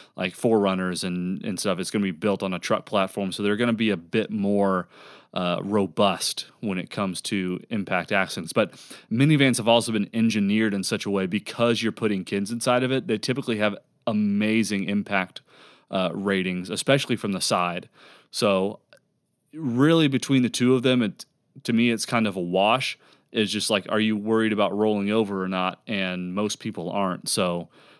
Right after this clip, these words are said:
um, but either way, I mean, and it's typ-, it's hard to tell with insurance 'cause there's just so many different things that,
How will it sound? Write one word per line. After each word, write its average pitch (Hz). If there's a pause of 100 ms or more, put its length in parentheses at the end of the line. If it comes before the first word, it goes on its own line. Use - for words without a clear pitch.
(120)
um, 87 (340)
but 98
either 120
way, 95
I 107
mean, 98 (640)
and 104
it's 110
typ-, 120
it's 127
hard 120
to 98
tell 92
with 90
insurance 85
'cause 98
there's 104
just 92
so 98
many 90
different 92
things 87
that, 85